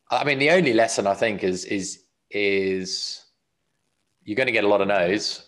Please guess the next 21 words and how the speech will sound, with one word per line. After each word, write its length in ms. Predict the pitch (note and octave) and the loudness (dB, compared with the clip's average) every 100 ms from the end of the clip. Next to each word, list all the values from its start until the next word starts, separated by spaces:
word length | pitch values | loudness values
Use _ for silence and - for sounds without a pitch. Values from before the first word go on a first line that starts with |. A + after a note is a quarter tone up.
| - | -2
Um, 560 | G2 F#2+ F#2 F#2 F#2 - _ _ _ _ _ _ _ _ _ | 2 2 0 -4 -6 -10 _ _ _ _ _ _ _ _ _
you, 680 | A2+ A#2+ A#2+ A#2 A#2 A2+ - C3 | -4 0 4 4 4 0 -6 -6
you 140 | A#2+ | 0
have 180 | C3+ - _ - | 0 -2 _ -6
to 80 | C#3 | -4
believe 280 | B2 D3 D3+ | 0 0 0
in 60 | |
yourself, 340 | A#2 - G#2 G2+ | -2 0 0 0
but 120 | - | -4
you 60 | - | -2
can't 200 | C3+ A#2 | -2 -2
be 80 | |
confident. 480 | A2 C3+ C3+ E2 E2+ | -4 -6 -6 -10 -6
You 120 | A#2 | -4
can't 220 | A#2 C#3+ B2 | 0 0 0
be 120 | G#2+ | 0
overly 280 | A#2 A2+ G#2+ | 2 0 0
confident. 560 | A#2+ B2+ E2 D2+ - | -2 -4 -8 -10 -6
Like, 220 | G#2 G2+ | -4 -2
and 140 | A2+ A#2 | -2 -2
that's, 480 | B2 - - - | -4 -4 -10 -12